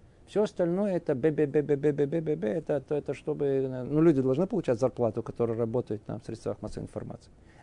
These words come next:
Они должны делать как бы салат вокруг. И есть, как, в принципе, новость сама, она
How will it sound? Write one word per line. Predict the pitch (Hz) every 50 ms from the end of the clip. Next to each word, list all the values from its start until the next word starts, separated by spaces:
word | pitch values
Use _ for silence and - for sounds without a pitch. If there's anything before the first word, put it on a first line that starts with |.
| -
Они | - - 143 175 196
должны | 190 170 147 143 160 156 135
делать | 139 151 143 135 117 -
как | - 117 110
бы | 110 107 98
салат | - - - 160 170 131 82 -
вокруг. | - 113 117 - - - - - - - - - - - - - - -
И | - 202
есть, | 226 262 233 170 -
как, | - 143 -
в |
принципе, | - 175 190 175 - 147 135 - 131 117 - - - - -
новость | 135 175 185 156 139 - -
сама, | 143 143 143 135 123 117
она | 120 139 151 143 127 117 110